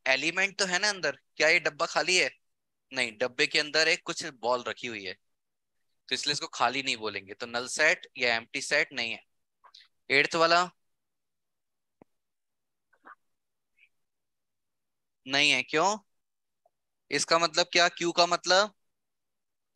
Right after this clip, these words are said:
rational number। rational number में decimal numbers आते हैं, आते हैं।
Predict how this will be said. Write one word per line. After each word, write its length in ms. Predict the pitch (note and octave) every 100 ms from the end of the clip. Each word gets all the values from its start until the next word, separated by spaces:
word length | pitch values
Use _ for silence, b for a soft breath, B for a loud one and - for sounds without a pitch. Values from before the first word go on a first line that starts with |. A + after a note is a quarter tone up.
| _ _ -
rational 540 | C3+ D#3 - F3+ F3+
number। 420 | F3 E3 C#3+ A#2 A#2
rational 340 | C3 - D#3+
number 220 | E3 D#3+
में 120 | D#3+ D#3
decimal 420 | C#3 - D#3 D#3+
numbers 300 | D#3+ D#3+ E3
आते 220 | D3+ F3+
हैं, 140 | G3 - _ _ _ _ _ _ _ _ _ _
आते 300 | D3 D3+ D#3+
हैं। 120 | B2